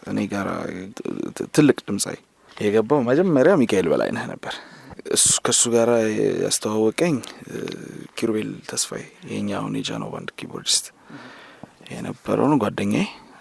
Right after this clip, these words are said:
እሱ ነው ነገር አለም ውስጥ የከተተኝ ማለት ነው። ከሚ-፣ ከሚኪ ጋር ይሰሩ እንድ-፣ ነበረ።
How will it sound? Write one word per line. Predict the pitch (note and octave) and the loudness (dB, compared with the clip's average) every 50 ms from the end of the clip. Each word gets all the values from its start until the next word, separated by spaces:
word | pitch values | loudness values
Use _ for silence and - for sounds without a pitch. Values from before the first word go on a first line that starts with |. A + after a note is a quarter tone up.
| - | -8
እሱ | - - - - - F#2+ | -2 0 2 2 2 0
ነው | F#2 - - - - - - - - - - - - - - - _ _ _ - - - | 0 -2 -4 -8 -10 -12 -12 -12 -12 -12 -12 -12 -12 -14 -14 -14 _ _ _ -4 0 2
ነገር | F#2+ F#2+ F#2 F2 F2 E2+ E2 | 4 4 6 6 6 6 6
አለም | D#2+ D#2+ F2 F2+ D#2+ - | 6 4 4 4 6 6
ውስጥ | B2 - - - - | 6 6 6 4 2
የከተተኝ | G#2+ G#2 A2 - - A#2 - A2+ G#2+ G2 | 2 2 2 6 6 8 10 10 10 10
ማለት | E2+ E2+ D#2+ D#2+ F2+ - | 8 2 0 0 0 -2
ነው። | - - C3 - | -4 -8 -10 -6
ከሚ-፣ | - - G2+ F#2+ F2+ - C#2 B1+ A1 - | -4 -2 0 0 0 0 0 -2 -4 -2
ከሚኪ | - - F#2+ - - - | -2 -2 -2 0 -2 -2
ጋር | - - - - | -2 0 0 0
ይሰሩ | - - - - - - | 0 0 0 -2 -4 -6
እንድ-፣ | - - - - - _ - - - - _ - - - | -6 -6 -8 -8 -10 _ -10 -12 -12 -12 _ -10 -8 -6
ነበረ። | - - - - - - G3 | -6 -6 -6 -4 -4 -2 2